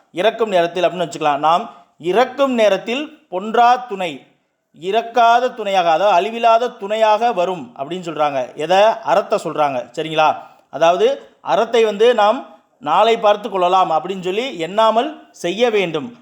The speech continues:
அவ்வாறு செய்யக்கூடிய அந்த அறம்தான் நாம் இறக்கும் பொழுது நமக்கு, அஹ், அழிவில்லாத துணையாக வரும். அடுத்து ஏழாவது குறள். "அறத்தாறு இதுவென வேண்டா சிவிகை,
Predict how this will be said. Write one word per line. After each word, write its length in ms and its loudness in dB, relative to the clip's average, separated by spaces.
அவ்வாறு 420 2
செய்யக்கூடிய 600 -2
அந்த 160 2
அறம்தான் 720 2
நாம் 280 -2
இறக்கும் 360 -4
பொழுது 420 2
நமக்கு, 500 -2
அஹ், 380 -2
அழிவில்லாத 560 0
துணையாக 500 0
வரும். 440 -6
அடுத்து 280 0
ஏழாவது 340 4
குறள். 440 -2
"அறத்தாறு 640 2
இதுவென 440 -4
வேண்டா 500 0
சிவிகை, 560 -4